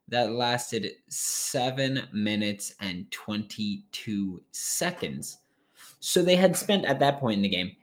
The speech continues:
they had spent more time not scoring the basketball than they did scoring the basketball. Um,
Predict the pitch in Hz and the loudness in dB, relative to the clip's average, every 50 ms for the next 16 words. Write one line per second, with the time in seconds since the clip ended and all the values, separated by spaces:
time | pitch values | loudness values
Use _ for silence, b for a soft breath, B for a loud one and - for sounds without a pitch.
0 | _ _ _ - 143 147 147 143 143 - 165 156 135 131 131 135 139 147 160 185 | _ _ _ 4 8 8 8 8 8 6 4 4 4 4 4 6 6 8 8 8
1 | 208 220 208 214 - 151 165 147 139 139 131 131 131 127 - - _ _ - 107 | 8 8 6 4 2 0 2 2 4 2 2 2 0 -4 -6 -14 _ _ -2 0
2 | 117 131 139 151 160 170 175 175 180 202 214 - - - - - - - 190 175 | 4 6 6 8 10 12 12 12 12 12 12 10 8 4 4 4 8 10 10 12
3 | 175 175 170 165 160 160 160 156 156 147 139 147 135 131 131 127 - - 131 101 | 12 12 12 10 10 8 6 6 6 8 8 8 8 8 6 4 4 2 2 2
4 | - 98 90 82 80 85 - - _ _ _ _ _ _ _ _ _ _ _ _ | 4 0 0 0 -2 -6 -10 -12 _ _ _ _ _ _ _ _ _ _ _ _
5 | _ _ _ _ _ _ - 104 110 139 139 139 143 135 135 135 135 131 - 123 | _ _ _ _ _ _ -10 0 6 8 8 8 8 8 8 8 8 8 8 6
6 | 123 123 123 117 110 - - _ _ - - - - - - - - 156 151 147 | 4 4 4 2 0 -4 -8 _ _ -10 -6 -4 -2 0 0 2 6 8 10 10
7 | 143 135 131 120 107 101 98 92 - b b b b - 95 113 113 101 - 104 | 10 10 8 6 6 4 2 -2 -4 b b b b -4 2 4 4 4 4 2
8 | 101 98 98 - - - - - 87 71 62 - - - _ - 101 101 98 95 | 2 2 0 0 -4 -4 -6 -6 -6 -10 -10 -12 -16 -20 _ -4 0 0 0 0
9 | 95 92 95 92 95 95 | 0 -2 -4 -6 -8 -10